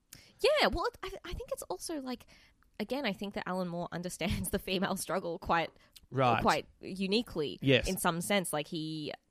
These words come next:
Speaker 1: I think it's quite a accurate, I think it's an honest sort of look at the way that a lot of women have had to live their lives.
Speaker 2: Yeah.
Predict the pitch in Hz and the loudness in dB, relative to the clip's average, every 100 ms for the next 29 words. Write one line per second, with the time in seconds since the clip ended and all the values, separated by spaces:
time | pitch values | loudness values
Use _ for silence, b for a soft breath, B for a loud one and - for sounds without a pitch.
0 | _ _ _ _ _ _ _ _ _ _ | _ _ _ _ _ _ _ _ _ _
1 | _ _ _ _ _ _ _ _ _ 190 | _ _ _ _ _ _ _ _ _ -4
2 | 202 196 - - 170 160 151 - - - | -4 -6 -4 0 0 0 -4 -8 -14 -14
3 | - - - _ - 170 - - 165 165 | -12 -12 -12 _ -12 -10 -8 -6 -2 -2
4 | 156 - - - 170 156 165 170 - 151 | -2 -8 -14 -4 -4 0 -2 -2 -4 -2
5 | 151 156 143 156 156 160 156 151 160 156 | -2 -2 -2 0 0 0 -2 -2 -4 0
6 | 170 180 160 151 156 87 80 92 - - | 0 0 -6 -10 -8 -8 -4 -6 -6 -6
7 | 269 262 151 113 | 0 4 4 2